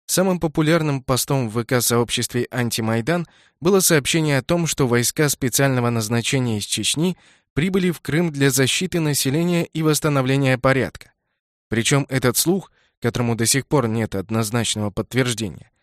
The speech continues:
связывался с более ранними сообщениями об оккупации Верховного Совета в Симферополе.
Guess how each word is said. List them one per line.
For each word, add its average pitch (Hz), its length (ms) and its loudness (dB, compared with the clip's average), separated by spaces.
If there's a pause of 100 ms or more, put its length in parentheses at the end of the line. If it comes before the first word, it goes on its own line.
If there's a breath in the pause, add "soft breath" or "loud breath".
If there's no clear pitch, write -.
(180)
связывался 151 540 0
с 131 80 -2
более 151 340 2
ранними 131 380 0
сообщениями 139 840 -2
об 139 260 -2
оккупации 135 720 -2
Верховного 127 560 0
Совета 117 480 -2
в - 40 -8
Симферополе. 131 760 -2